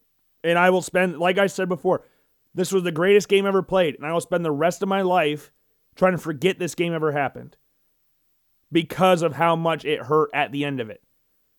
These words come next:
I've never been this upset after a Bills loss in my entire life.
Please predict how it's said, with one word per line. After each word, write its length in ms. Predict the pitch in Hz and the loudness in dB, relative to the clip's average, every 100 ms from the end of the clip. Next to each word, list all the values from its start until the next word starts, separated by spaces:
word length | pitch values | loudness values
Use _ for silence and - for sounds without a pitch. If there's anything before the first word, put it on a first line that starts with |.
| _ _ _ _ _ _ _ _ _ _ 165 | _ _ _ _ _ _ _ _ _ _ -2
I've 180 | 175 | -2
never 420 | 165 170 185 196 185 | 0 0 4 6 6
been 220 | 185 180 | 4 0
this 180 | 180 180 | -2 -2
upset 460 | 151 - 160 180 151 | -4 -2 -2 -2 -2
after 280 | 156 151 | -2 0
a 60 | 151 | -2
Bills 320 | 135 160 156 | 2 2 2
loss 260 | 147 160 160 | 2 0 -2
in 140 | 151 | -6
my 160 | 151 151 | -4 -4
entire 500 | 143 - 160 180 170 | -6 -8 -2 -2 0
life. 340 | 160 123 - | 0 -2 -8